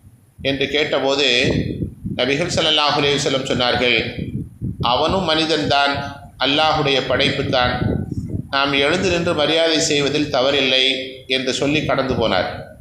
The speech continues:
இப்ப எவ்வளோ பெரிய எதிர்ப்பை தரக்கூடியவர்களாக இருந்தாலும் கூட,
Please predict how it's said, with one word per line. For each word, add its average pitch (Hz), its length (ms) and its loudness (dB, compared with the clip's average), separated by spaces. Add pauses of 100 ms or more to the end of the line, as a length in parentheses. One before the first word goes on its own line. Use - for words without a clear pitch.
(380)
இப்ப - 140 -4
எவ்வளோ 190 380 2
பெரிய 196 300 2 (400)
எதிர்ப்பை 185 460 0
தரக்கூடியவர்களாக 160 800 2
இருந்தாலும் 139 440 0
கூட, 131 440 2